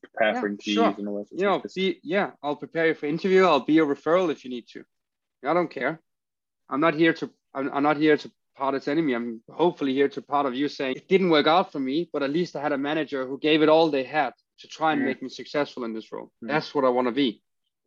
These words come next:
Speaker 1: And I think that links nicely all the way back to the beginning of the interview where you shared that ultimately you're in this role because you care about the person,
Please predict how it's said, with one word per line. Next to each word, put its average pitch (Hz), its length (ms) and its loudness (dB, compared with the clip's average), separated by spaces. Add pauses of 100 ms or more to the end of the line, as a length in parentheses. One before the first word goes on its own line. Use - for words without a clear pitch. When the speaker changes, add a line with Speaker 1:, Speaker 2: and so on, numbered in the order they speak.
(380)
Speaker 1:
And 131 100 0
I 127 40 -4
think 147 160 2
that 127 160 2
links 123 300 -2
nicely 127 420 2
all 127 220 6
the 120 40 2
way 113 140 2
back 113 220 -4
to - 60 -20
the 117 60 -16
beginning 117 360 -2
of 107 100 -6
the 110 80 -4
interview 104 400 -6
where 107 340 2 (360)
you 117 160 4
shared 110 400 2
that 113 180 0
ultimately 120 400 0
you're 113 140 -2
in 113 100 -4
this 104 180 -10
role 110 140 0
because 117 240 -14
you 120 60 -20
care 113 180 0
about 107 160 0
the - 60 -14
person, 110 400 -6